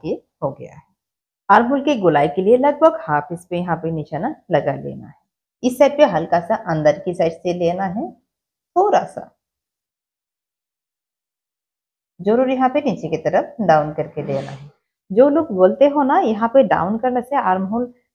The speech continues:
लूज होता है, आप लोग एक बार देखिएगा, मेरे method से cutting और सिलाई दोनों करना है। उस time पे देखिएगा, आपका perfect होगा। Total देखिए, जितना अपर चेस्ट हुआ है,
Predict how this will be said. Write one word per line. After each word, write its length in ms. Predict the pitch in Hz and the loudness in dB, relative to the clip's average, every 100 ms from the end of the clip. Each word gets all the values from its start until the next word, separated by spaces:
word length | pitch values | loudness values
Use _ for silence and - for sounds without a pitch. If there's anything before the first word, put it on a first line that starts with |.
| 170 | -2
लूज 220 | 175 190 | -2 0
होता 240 | 233 233 233 | -4 2 2
है, 300 | 220 370 - - | 2 -6 -10 -8
आप 180 | 196 - | -8 -6
लोग 160 | 311 311 | -8 -4
एक 180 | - 254 | -4 -2
बार 140 | 285 262 | -2 0
देखिएगा, 580 | 170 170 - 240 247 294 | 0 -2 -4 -6 -4 -6
मेरे 340 | - 170 214 | -4 -6 -4
method 340 | 214 196 214 | -4 -4 -6
से 160 | 208 262 | -8 -8
cutting 440 | - - - 254 | -4 -4 -2 -2
और 100 | 277 | -2
सिलाई 300 | 277 226 240 | -4 -2 0
दोनों 440 | 220 165 156 185 202 | 0 -2 -6 -8 -4
करना 280 | 160 143 147 | -4 -4 -8
है। 200 | 147 151 _ _ _ | -10 -20 _ _ _
उस 140 | 247 254 | -4 -2
time 180 | 269 262 | 0 0
पे 80 | |
देखिएगा, 580 | 233 175 175 - 262 302 | 2 0 -2 -8 -8 -4
आपका 420 | 381 - 165 - | -2 -2 -2 -2
perfect 560 | 339 165 143 - 143 - | 0 0 0 -4 -10 -10
होगा। 160 | 131 123 - _ _ _ _ _ _ _ _ _ _ _ | -10 -10 -14 _ _ _ _ _ _ _ _ _ _ _
Total 380 | - 151 202 240 | -2 2 2 4
देखिए, 320 | 269 277 302 | 2 2 0
जितना 380 | 311 277 302 320 | 0 -2 0 2
अपर 300 | 285 156 139 | 2 2 0
चेस्ट 380 | 139 160 165 _ | -2 -6 -8 _
हुआ 160 | 208 233 | 0 0
है, 280 | 233 392 | 0 -6